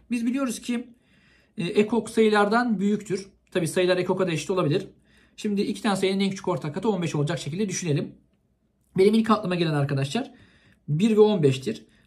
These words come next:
Bir ve on beşin en küçük ortak katı on beştir. Tabii bir virgül on beşi yazdıysam on beş virgül biri de yazabilirim. Bunlar farklı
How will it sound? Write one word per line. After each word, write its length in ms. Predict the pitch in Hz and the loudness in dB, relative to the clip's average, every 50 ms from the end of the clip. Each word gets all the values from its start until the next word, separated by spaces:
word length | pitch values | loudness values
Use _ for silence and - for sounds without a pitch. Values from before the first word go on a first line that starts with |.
| _ _ | _ _
Bir 240 | 147 147 165 214 214 | -4 0 2 4 6
ve 40 | 208 | 6
on 160 | 208 208 196 | 6 6 6
beşin 180 | 196 190 190 | 2 0 2
en 100 | 196 196 | -2 -2
küçük 180 | 185 - - - | -2 -4 -4 -4
ortak 260 | 185 165 - 160 147 | -4 -4 -2 -6 -6
katı 160 | - 220 - | -4 -2 -2
on 160 | 220 202 165 139 | -2 0 0 -2
beştir. 320 | 120 - - - - - - - _ _ _ | -2 -4 -6 -10 -10 -10 -14 -20 _ _ _
Tabii 300 | - 226 226 220 170 160 | 0 2 2 2 0 0
bir 200 | 185 247 233 233 | 0 0 -2 -2
virgül 220 | 240 214 214 226 | -4 -2 -2 0
on 140 | 226 233 220 | 0 2 4
beşi 180 | 220 220 220 233 | 2 2 2 0
yazdıysam 540 | 233 240 240 240 285 254 - 240 226 220 | 0 0 0 -2 -2 -2 0 0 0 0
on 240 | - 208 208 208 202 | 0 0 0 2 6
beş 240 | 202 208 202 - - | 4 4 4 4 -2
virgül 340 | 208 196 180 185 196 185 180 | -4 -4 -2 -2 -4 -2 -2
biri 180 | 196 196 196 | -2 -2 0
de 40 | 202 | 6
yazabilirim. 500 | 208 208 185 180 190 180 185 175 151 147 | 6 6 6 6 2 2 2 0 0 0
Bunlar 320 | 156 156 175 170 170 156 - | 0 -2 -2 -4 -6 -6 -6
farklı 580 | - - 170 165 - - 196 202 208 185 190 | -2 -2 -2 -2 -2 2 6 8 8 6 6